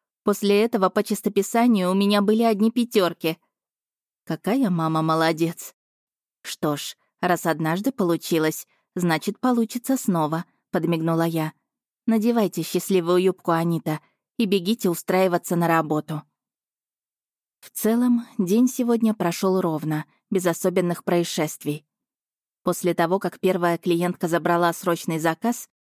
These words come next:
за своими брюками явился Карл Лиззе, сухонький пожилой мужчина,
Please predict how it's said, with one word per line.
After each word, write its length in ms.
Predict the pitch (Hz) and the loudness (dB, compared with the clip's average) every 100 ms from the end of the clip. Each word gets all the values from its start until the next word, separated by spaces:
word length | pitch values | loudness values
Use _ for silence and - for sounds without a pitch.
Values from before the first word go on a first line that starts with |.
| _ _ - | _ _ -4
за 140 | 202 | -4
своими 420 | - 196 190 190 | 0 0 2 0
брюками 420 | 165 220 240 247 247 | 0 -2 2 2 4
явился 540 | 226 180 214 - 226 | 2 2 0 0 -4
Карл 400 | - 185 190 196 | -2 0 0 0
Лиззе, 580 | 196 202 202 165 160 147 - _ _ _ _ _ | 2 2 0 -2 -2 -2 -8 _ _ _ _ _
сухонький 560 | - 208 220 214 202 | -6 -4 0 0 0
пожилой 400 | 196 175 180 190 | -2 -2 0 2
мужчина, 640 | 196 208 - - 156 131 | 2 2 -2 -6 -2 -2